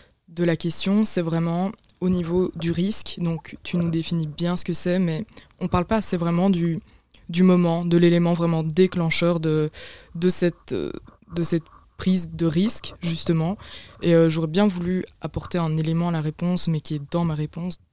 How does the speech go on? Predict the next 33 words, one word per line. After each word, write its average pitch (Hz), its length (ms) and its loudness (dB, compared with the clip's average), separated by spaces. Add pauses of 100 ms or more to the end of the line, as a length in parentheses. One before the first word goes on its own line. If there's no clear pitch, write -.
Pour 202 120 0
moi, 240 240 6
un 185 180 6
risque, 214 460 2
en 185 100 2
fait, 196 180 0
c'est 180 200 0
un 165 180 2
acte. - 420 -2
Et 175 120 6
pour 170 200 4
acter, 190 320 4
il 180 100 4
faut - 260 0
agir. 170 580 2
Et 180 80 8
pour 175 200 2
agir, 170 440 4 (300)
il 190 120 2
faut 185 200 0
vivre. 92 340 -6 (800)
Donc, 180 340 4
en - 140 -4
général, 185 400 0
il - 20 0
n'y 175 60 -2
a 165 60 -4
rien 175 260 -4
qui 180 140 -6
est 156 300 -4
spécialement 160 540 -6
préécrit. 190 580 -4 (540)
Donc, 170 160 -10